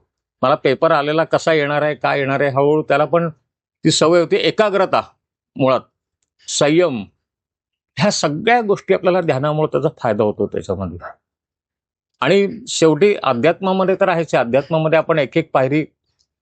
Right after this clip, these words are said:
जसं मी आता म्हटलं की तो समुद्राचा जो खाली तळ आहे, ध्यानाला बसायचं म्हणजे आपलं शरीर पूर्णपणे हलकं हलकं करत करत न्यायचं ते, म्हणजे निर्विकार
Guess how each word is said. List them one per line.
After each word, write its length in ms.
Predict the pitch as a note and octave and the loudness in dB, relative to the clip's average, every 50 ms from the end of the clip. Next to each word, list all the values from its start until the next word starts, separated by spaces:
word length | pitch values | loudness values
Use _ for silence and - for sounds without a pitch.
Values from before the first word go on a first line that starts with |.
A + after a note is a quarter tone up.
| _ _ _ _ _ _ _ - - | _ _ _ _ _ _ _ -2 0
जसं 200 | C#3 - - E3+ | 0 2 2 2
मी 80 | E3+ | 2
आता 180 | E3 D#3+ - F3 | 2 2 0 0
म्हटलं 220 | D3+ D3 C3+ B2 | 0 0 0 0
की 80 | A#2+ C3+ | 0 0
तो 100 | C#3 C#3+ | 0 0
समुद्राचा 580 | - - C#3+ A#2+ B2+ C3+ D#3+ D#3 D#3+ - E3+ D#3 | 0 0 0 0 0 2 2 0 0 0 0 0
जो 360 | D#3+ E3+ E3+ D#3+ C#3+ - - - | 2 2 2 0 -2 -6 -8 -6
खाली 200 | C3+ C3 C#3+ C#3+ - - | -4 -2 -2 -4 -2 0
तळ 180 | D#3+ D#3+ D#3 D#3 | 2 2 2 2
आहे, 240 | D3+ B2 A2+ G#2 F2+ F#2+ _ _ _ _ _ _ _ _ _ _ _ _ _ _ _ _ _ - | 0 -2 -4 -8 -10 -12 _ _ _ _ _ _ _ _ _ _ _ _ _ _ _ _ _ -10
ध्यानाला 360 | - - A2 A2 C3+ D3+ E3+ E3+ | -6 -2 0 0 2 2 2 0
बसायचं 340 | D#3 D3 - E3 D3+ D#3+ | 0 -2 -2 -2 -2 0
म्हणजे 120 | D#3 D#3+ D#3+ | 0 0 -2
आपलं 180 | D#3 - D#3+ | -2 -2 -2
शरीर 360 | D#3 - D#3+ C#3+ C#3+ D#3+ E3 E3 | -2 0 0 0 2 0 -2 -2
पूर्णपणे 560 | - - D#3+ E3 E3+ E3+ E3 E3+ D#3+ E3 D#3+ | -2 -2 0 0 2 0 0 0 -2 -2 -2
हलकं 340 | C#3+ C#3 C3+ B2 - - D3 | -2 -2 -4 -2 -2 -2 0
हलकं 280 | C#3 C3+ B2+ B2 D3 | 0 0 0 0 0
करत 220 | C#3 - C#3 C#3 - _ - | 0 0 0 -2 -2 _ -2
करत 120 | C3+ A2+ B2+ | -2 0 0
न्यायचं 240 | C3+ B2 A2+ - A#2 | -2 -2 -2 -2 -2
ते, 160 | G2+ A#2+ A2+ | 0 0 -2
म्हणजे 220 | - B2 A#2+ A#2+ B2+ | -2 -2 -2 0 2
निर्विकार 600 | B2+ C3 C3+ C#3 C3+ C#3+ C#3+ - E3 E3 E3 | 2 2 2 0 0 -2 -2 0 0 0 0